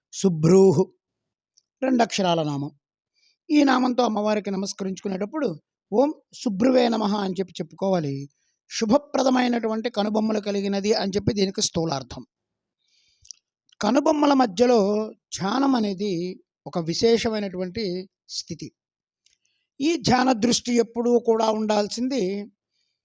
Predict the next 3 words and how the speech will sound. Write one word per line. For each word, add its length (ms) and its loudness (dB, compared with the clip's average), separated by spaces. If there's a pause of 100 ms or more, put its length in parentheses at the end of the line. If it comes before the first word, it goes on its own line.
(220)
కనుబొమ్మల 500 0
మధ్యలోనే. 680 0 (1120)
భ్రువోచ 840 4